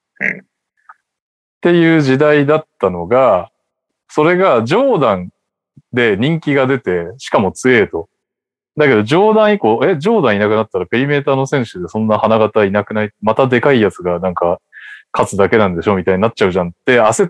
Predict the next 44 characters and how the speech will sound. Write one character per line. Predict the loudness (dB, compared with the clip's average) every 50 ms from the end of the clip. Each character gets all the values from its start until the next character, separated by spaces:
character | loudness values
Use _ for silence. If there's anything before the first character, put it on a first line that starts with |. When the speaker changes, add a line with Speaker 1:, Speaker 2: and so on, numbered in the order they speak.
| _
Speaker 2:
た | -2 0 2
エ | 2 2
ヌ | 2 0 2
ビ | 2 2
ー | 2
エ | 2
ー |
が | 2 0
結 | 0 -2 -4 -4
構 | -2 -2
ル | 0 0
ー | 0
ル | 0 -2 -4 -6
を | -8 _ _ _ _ _
ち | -6 -2
ま | -2 -2 -2
ち | -4
ま | -8 -2 0
変 | 0 0
え |
て | 0 -2
た | -6 -8
ん |
で | -8
す | -8 -8
ね。 | -4
そ | -4 -2
こ | 0
か | 2
ら | 2
ハ | 2 2
ン | 2
ド | 2 0
チ | -2 -2
ェ | -4
ッ | -4
ク | -6 -8
禁 | -6 -6 -8
止 | -8 -8 -8
に | -8 -8 -8 -8
し-、 | -10 _ _ _ _
し | -20 -16 -4
た | 0 0 2
り、 | 2 0 -2 -2 -4 -6